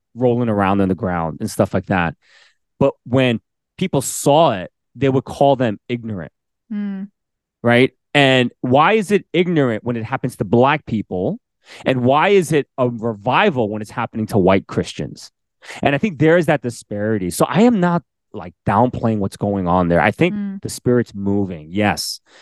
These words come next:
Speaker 1: You know, it's doing some really great things in this country. And I just love it 'cause I think I love the simplicity of it and all that stuff. But what makes me really sad, and actually gets me a little upset sometimes, is that, again, like, all of us, like, we have to realize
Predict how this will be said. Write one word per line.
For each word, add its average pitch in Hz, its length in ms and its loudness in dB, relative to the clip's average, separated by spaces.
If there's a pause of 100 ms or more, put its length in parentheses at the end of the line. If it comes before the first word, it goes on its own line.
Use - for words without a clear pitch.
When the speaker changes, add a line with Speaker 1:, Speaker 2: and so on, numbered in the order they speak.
(100)
Speaker 1:
You 117 80 0
know, 104 140 4
it's - 180 -2
doing 156 220 2
some - 180 -8
really 123 320 0
great 113 260 -6
things 107 200 -2
in 95 80 -4
this 92 100 -6
country. 113 300 -4
And 104 60 -8
I 117 40 -6
just 135 180 -4
love 120 240 4
it 110 40 -4
'cause 104 120 -8
I 107 40 -6
think - 180 -8
I 104 40 -6
love 123 160 0
the - 60 -2
simplicity 104 720 -2
of 80 100 2
it 82 160 -2 (460)
and 120 120 2
all 113 260 4
that 98 120 -2
stuff. 87 240 -6 (300)
But 143 140 2
what 143 140 2
makes 147 300 0
me 175 140 2
really 123 300 2
sad, 95 580 -6
and 131 140 0
actually - 260 -4
gets 131 240 -8
me 120 100 -6
a 107 60 -2
little 107 320 0
upset - 360 -2
sometimes, 87 680 -8
is 113 160 2
that, 107 260 2
again, 117 460 0
like, 95 220 -4
all 143 280 0
of 117 80 0
us, 104 160 -2
like, 95 80 -6
we 113 120 -2
have 131 260 -2
to 165 100 2
realize 98 760 0